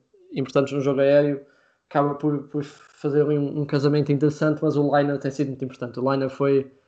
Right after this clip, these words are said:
dos melhores em campo na vitória da Áustria contra a Macedónia e não faz um jogo particularmente bom contra a Holanda, mas volta a fazer um bom jogo contra a Ucrânia, dois jogos bons em três, faz os,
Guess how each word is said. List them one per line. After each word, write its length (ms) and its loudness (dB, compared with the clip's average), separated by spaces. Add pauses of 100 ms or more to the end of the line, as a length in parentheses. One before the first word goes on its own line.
(560)
dos 120 2
melhores 220 4
em 80 2
campo 260 0
na 100 2
vitória 340 2
da 80 6
Áustria 260 0
contra 540 2
a 260 -10 (200)
Macedónia 720 0 (320)
e 720 -2 (460)
não 220 2
faz 220 2
um 80 0
jogo 160 0
particularmente 580 -2
bom 100 0
contra 220 0
a 20 4
Holanda, 220 2
mas 160 -2
volta 220 0
a 40 -6
fazer 160 -4
um 100 -2
bom 140 -2
jogo 420 0 (560)
contra 260 0
a 60 4
Ucrânia, 540 2
dois 260 0
jogos 240 2
bons 240 -4
em 100 -2
três, 440 0
faz 380 -4
os, 380 -8